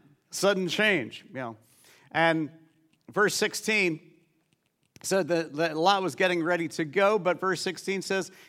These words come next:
he, he lingered and, and he wasn't ready to, to leave right away. And the Bible says the angels had to take him by the hand and lead them out of the city. Now, I've, I don't think I've ever had that happen to me, where an angel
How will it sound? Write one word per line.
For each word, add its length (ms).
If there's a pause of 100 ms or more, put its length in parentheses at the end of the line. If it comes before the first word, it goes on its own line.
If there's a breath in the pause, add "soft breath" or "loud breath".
he, 300
he 240
lingered 520 (160)
and, 360
and 260
he 100
wasn't 460 (220 loud breath)
ready 320
to, 340
to 180
leave 340
right 200
away. 320 (460 soft breath)
And 500
the 80
Bible 320
says 240
the 140
angels 480
had 200
to 100
take 420
him 320 (280 soft breath)
by 160
the 120
hand 400
and 280
lead 300
them 240
out 200
of 100
the 60
city. 420 (320 soft breath)
Now, 420 (140)
I've, 140
I 40 (220)
don't 240
think 160
I've 140
ever 180
had 220
that 160
happen 260
to 100
me, 220
where 200
an 100
angel 520